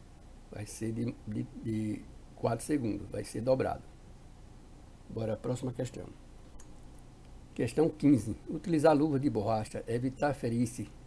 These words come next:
e lavar as mãos após socorrer um acidentado é fundamental para, letra A, evitar contrair doenças infec-, infecto-contagiosas. Letra B, evitar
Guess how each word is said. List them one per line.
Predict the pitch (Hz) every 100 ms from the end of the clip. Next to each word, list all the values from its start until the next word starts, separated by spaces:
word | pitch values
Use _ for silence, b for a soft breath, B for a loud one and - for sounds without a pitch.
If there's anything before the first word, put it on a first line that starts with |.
| -
e | 135
lavar | 147 113 113
as | 104
mãos | 107 113 107 110
após | 107 120 120
socorrer | 135 139 117 123
um | 127
acidentado | 127 - 131 127 127 110 87 87 - - - -
é | 143 147
fundamental | - 131 127 110 101 117 107
para, | 120 120 101 - - - - - -
letra | 113 110 113 - 113
A, | 120
evitar | 131 - 131 135
contrair | 147 139 131
doenças | 123 117 117 117 110
infec-, | 135 151 - 127 - - - - - - -
infecto-contagiosas. | - 131 127 123 - 147 147 139 139 120 85 - - - - B B B B - -
Letra | 131 135 143
B, | 123 127
evitar | 131 147 139 147